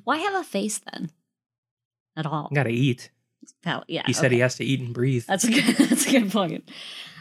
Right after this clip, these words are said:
Speaker 1: I'm gonna take that dumb sentence back. Apparently, according to Indrid Cold, humans, Earth humans, also have the ability to communicate te-, telepathically. Which I
Speaker 2: Well,
Speaker 1: think is
Speaker 2: obviously they do because,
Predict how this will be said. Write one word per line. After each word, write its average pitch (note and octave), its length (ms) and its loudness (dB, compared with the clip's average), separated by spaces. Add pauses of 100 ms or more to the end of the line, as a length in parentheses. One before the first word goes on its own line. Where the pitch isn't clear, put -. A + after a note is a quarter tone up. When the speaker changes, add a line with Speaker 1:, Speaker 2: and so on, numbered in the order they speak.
(100)
Speaker 1:
I'm D4 200 -2
gonna F3+ 180 0
take D#3+ 260 -6
that D3 200 -4
dumb D3+ 200 -4
sentence - 360 -10
back. - 380 -10 (320)
Apparently, A#3 800 2
according G#3+ 460 2
to B3 160 0
Indrid F#3 280 2
Cold, E3 280 0
humans, B3 1000 4 (100)
Earth B3+ 340 0
humans, F3 500 2
also G3+ 240 0
have A3+ 160 2
the F#3+ 120 2
ability E3+ 680 2 (160)
to E3 380 0
communicate F#3 480 0
te-, F3 160 -4 (100)
telepathically. E3+ 760 -2 (340)
Which - 100 -8
I - 60 2
Speaker 2:
Well, C3+ 80 6
Speaker 1:
think - 20 8
is - 40 8
Speaker 2:
obviously C3 300 6
they A2 140 2
do A2+ 260 4
because, G2+ 760 -6